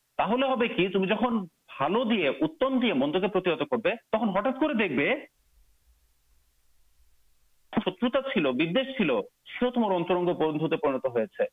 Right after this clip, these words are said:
তো যদি তরবারি দিয়ে গলা কাটা হয় খালি, তাহলে কি এরকম অন্তরঙ্গ বন্ধুত্ব সৃষ্টি হওয়া সম্ভব? তরবারি তো মানুষের মাথাকে নিচু করতে পারে, মনকে তো নিচু করতে পারে না, হৃদয়কে তো জয় করতে পারে না তরবারি। তো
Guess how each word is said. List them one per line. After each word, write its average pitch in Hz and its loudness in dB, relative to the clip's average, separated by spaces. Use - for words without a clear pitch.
তো 104 0
যদি 175 0
তরবারি 156 2
দিয়ে 180 0
গলা 143 0
কাটা 233 0
হয় 170 0
খালি, 131 0
তাহলে 160 0
কি 226 -2
এরকম 165 0
অন্তরঙ্গ 185 0
বন্ধুত্ব 147 0
সৃষ্টি 226 -2
হওয়া 240 0
সম্ভব? 226 0
তরবারি 208 2
তো 262 0
মানুষের 214 0
মাথাকে 196 0
নিচু 247 0
করতে 190 0
পারে, 120 0
মনকে 240 0
তো 269 0
নিচু 262 -2
করতে 180 0
পারে 113 0
না, 90 -10
হৃদয়কে 180 0
তো 269 0
জয় 240 0
করতে 208 0
পারে 151 2
না 127 0
তরবারি। 101 0
তো - -2